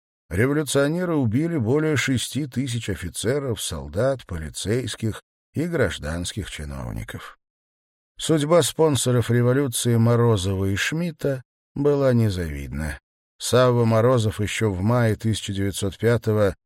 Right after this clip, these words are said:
был убит главным казначеем большевиков Красиным, а юный Николай Шмидт два года спустя погиб в тюрьме от руки сокамерника.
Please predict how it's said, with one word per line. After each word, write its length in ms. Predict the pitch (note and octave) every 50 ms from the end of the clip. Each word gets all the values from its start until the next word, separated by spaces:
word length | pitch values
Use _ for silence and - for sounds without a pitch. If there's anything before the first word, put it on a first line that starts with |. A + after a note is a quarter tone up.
| _ _ -
был 220 | G2 A2+ D3 D3+ D3
убит 340 | D3 C#3 C3+ D#3 D#3 B2
главным 500 | G2+ G#2 A#2+ C3 C#3+ C#3 B2 A#2+ A#2+ A2+
казначеем 760 | - - A#2 A2 A2 A2+ A2+ G#2 - - C3 C3 B2+ A#2+ G#2+
большевиков 640 | G#2+ A2+ G2+ - - G#2+ G#2+ A2 - - A#2+ A#2 - -
Красиным, 720 | - A#2+ C3 B2+ G2+ D2+ - - - A#1+ G1+ A1+ A#1+ A#1+ - _ _ _ _ _ _ -
а 160 | - F#2 G2
юный 380 | G2+ G#2+ A2+ A2+ G#2+ G#2+ G#2 G#2
Николай 480 | G#2 G2+ - A2 G#2+ G#2+ G#2+ G#2 G2+
Шмидт 460 | - - - F2+ G2+ B2 C3 A#2 E2+
два 240 | D#2+ F#2 G2 G#2 G2+
года 280 | G2 G2+ A2 G2+ G2+ F#2+
спустя 520 | - - G2+ G#2 F#2+ - - D3+ D#3+ D3+
погиб 420 | A#2+ A#2+ A2 G#2 F#2+ G#2+ B2 A2+ -
в 60 | -
тюрьме 500 | - - F2+ E2 E2 D#2+ E2+ F#2+ A2+ A2+ - _ _ _ _
от 220 | - G#2+ G#2+ - -
руки 340 | G#2 G2+ F#2 - - E2+ D#2+
сокамерника. 960 | - - E2+ F#2 - - C2+ A#1 G1+ G1+ A1 A1+ B1+ C2 B1 A#1 - - -